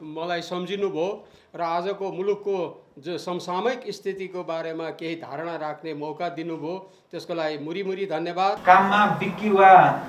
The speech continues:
Speaker 2: लोकले पत्याउने गरी सुधार गर्न नसकेको, तर पनि निरन्तर उही व्यक्ति वा पात्रले निरन्तर अवसर पाइरहने स्थितिले सुशासनलाई कसरी प्रहार गर्छ?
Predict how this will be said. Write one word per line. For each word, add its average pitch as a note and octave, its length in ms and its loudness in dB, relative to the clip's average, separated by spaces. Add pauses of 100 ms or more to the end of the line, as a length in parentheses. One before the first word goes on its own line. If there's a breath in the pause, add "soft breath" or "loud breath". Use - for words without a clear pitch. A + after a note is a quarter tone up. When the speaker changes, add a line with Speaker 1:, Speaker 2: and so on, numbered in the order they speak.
Speaker 2:
लोकले F#3 240 2
पत्याउने F#3 500 6
गरी F3 180 4
सुधार E3+ 360 6
गर्न E3+ 300 4
नसकेको, D3 580 0
तर G3 340 6
पनि A3 220 6
निरन्तर G#3 420 4
उही G3 300 0
व्यक्ति F#3 340 4
वा F3+ 80 12
पात्रले E3 560 6 (340)
निरन्तर A3 380 6
अवसर F3+ 400 4
पाइरहने F3 680 6
स्थितिले F3+ 800 -2
सुशासनलाई F#3+ 800 2
कसरी F#3 340 2
प्रहार C#3+ 480 2
गर्छ? - 200 -2